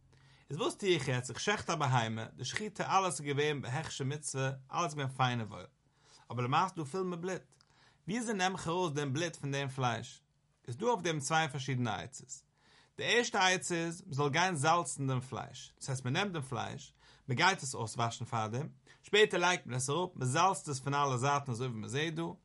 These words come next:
מען לאזט עס בערך פאר א שעה צייט, און מיט דעם, וואו דער זאלץ איז דארט, און אויף דעם שלעפט עס ארויס, די גאנצע בלוט. נאך דעם וואשט מען עס אויס נאך איינמאל, און מיט דעם איז דאן פלייש כשר.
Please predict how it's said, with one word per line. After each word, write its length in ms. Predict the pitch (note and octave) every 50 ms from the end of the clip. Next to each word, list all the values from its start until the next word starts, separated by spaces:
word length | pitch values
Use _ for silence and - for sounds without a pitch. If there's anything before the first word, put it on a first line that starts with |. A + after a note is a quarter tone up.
| _ - - - - -
מען 120 | - F3+
לאזט 220 | G3+ G3+ F#3+ - F#3
עס 100 | E3 C#3
בערך 300 | D3+ E3 D#3+ D#3+ D3+ -
פאר 180 | - D3+ C#3
א 40 | C3
שעה 240 | C3 - - D#3 C#3
צייט, 360 | C3 - B2+ A#2 A#2 E2+ D#2 - - _ _ - - - -
און 80 | D3 D3+
מיט 100 | D3+ C3
דעם, 260 | C3+ F3 A3 B3 A3+
וואו 60 | F#3+
דער 120 | E3 D#3+ D3
זאלץ 380 | C3 E3 F#3+ G#3+ A3+ - -
איז 100 | F#3 F3
דארט, 240 | F#3 G3+ G#3 G#3+ -
און 80 | F#3 G3
אויף 160 | A3 A3 G3+
דעם 180 | A3 G#3 F#3+
שלעפט 480 | - - - F3 F3+ G3+ A3 A#3 A#3 -
עס 160 | F#3+ - -
ארויס, 300 | F3 E3+ G#3 A3 G#3 F3+
די 100 | E3 F3+
גאנצע 360 | E3 F3+ F#3 F#3 F3+ - -
בלוט. 400 | E3+ D#3 E3 D#3+ D#3 - - - _ _ _ _ _ _ - - - _ - -
נאך 200 | F#3 A3 G#3 G3
דעם 160 | G3 F3+ E3
וואשט 300 | E3+ E3+ E3 C3+ - C#3+
מען 120 | C3 A#2+
עס 140 | A#2 A#2+ E3+
אויס 220 | G3 G#3 G#3+ F#3
נאך 200 | F#3+ F3+ F3 -
איינמאל, 200 | F3+ E3 D#3+ D#3+
און 160 | D#3+ D#3 D#3+ D#3 - - - - - - C3
מיט 100 | C3+ C#3
דעם 240 | C#3+ F3 F#3 F#3+ F3+
איז 100 | E3 C#3+
דאן 140 | C#3+ C#3 C3 C3 C3
פלייש 400 | D3 D#3+ E3 D3 C3 C3 C3 -
כשר. 380 | - - - A#2 - - -